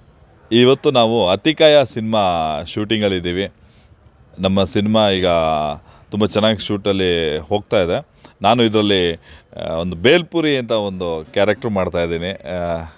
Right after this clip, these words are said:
ಇಲ್ಲಿವರೆಗೆ ನಾನು ಮಾಡಿರೋ ಕ್ಯಾರೆಕ್ಟ್ರಲ್ಲಿ ಇದು ಒಂದು ಸ್ವಲ್ಪ ವಿಭಿನ್ನವಾಗಿದೆ. ಆಮೇಲೆ, ಆ, ಪಕ್ಕ ಮಾಸ್ ಅಂತ ಹೇಳ್ಬೋದು. ಆ ಥರ ಒಂದು ಕ್ಯಾರೆಕ್ಟ್ರು. ನಾಗರಾಜ್ ಪಿಣ್ಣಿ ಅವರು ಡೈರೆಕ್ಟ್ ಮಾಡ್ತಾಯಿದ್ದಾರೆ, ನಮ್ಮ ನಿರೂಪ್ ಭಂಡಾರಿ ಅವರು ಆ್ಯಕ್ಟ್ ಮಾಡ್ತಾಯಿದ್ದಾರೆ. ಹಾಗೆ ನಾನು ಅವರು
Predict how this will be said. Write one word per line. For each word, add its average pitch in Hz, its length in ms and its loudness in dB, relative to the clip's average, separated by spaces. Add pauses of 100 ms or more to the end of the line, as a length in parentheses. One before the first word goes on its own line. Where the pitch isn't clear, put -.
(260)
ಇಲ್ಲಿವರೆಗೆ 127 380 4
ನಾನು 120 240 -2
ಮಾಡಿರೋ 104 420 0
ಕ್ಯಾರೆಕ್ಟ್ರಲ್ಲಿ 104 640 -2
ಇದು 104 120 0
ಒಂದು 95 100 -2
ಸ್ವಲ್ಪ 95 240 -8
ವಿಭಿನ್ನವಾಗಿದೆ. 95 800 -2
ಆಮೇಲೆ, 104 280 0
ಆ, - 580 -4
ಪಕ್ಕ 98 240 0
ಮಾಸ್ 107 600 2
ಅಂತ 90 240 -4
ಹೇಳ್ಬೋದು. 82 600 -6 (360)
ಆ 85 160 2
ಥರ 98 180 2
ಒಂದು 87 400 2
ಕ್ಯಾರೆಕ್ಟ್ರು. 87 580 -4
ನಾಗರಾಜ್ 95 420 0
ಪಿಣ್ಣಿ 101 300 -2
ಅವರು 87 500 0 (240)
ಡೈರೆಕ್ಟ್ 85 320 -2
ಮಾಡ್ತಾಯಿದ್ದಾರೆ, 80 520 -4
ನಮ್ಮ 80 240 -8 (640)
ನಿರೂಪ್ 101 240 2
ಭಂಡಾರಿ 95 340 0
ಅವರು 82 340 -2 (720)
ಆ್ಯಕ್ಟ್ 92 200 0
ಮಾಡ್ತಾಯಿದ್ದಾರೆ. 92 500 0
ಹಾಗೆ 87 600 -2 (200)
ನಾನು 98 240 4
ಅವರು 98 380 4